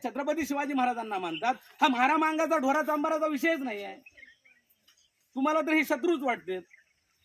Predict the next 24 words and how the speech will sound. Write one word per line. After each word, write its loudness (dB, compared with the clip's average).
पण 2
त्या 2
छत्रपती 0
शिवाजी -2
मानणाऱ्या -2
सर्व -2
मराठा 0
बांधवांनी, -4
जे -2
काही 2
इतर 2
समा-, -2
समुदाय 0
आहेत, 2
तसं -4
तर -4
आम्ही -2
तर 0
मानतो, 0
तो -10
तर -6
आमचा -6
आदर्श -2
आहे, -6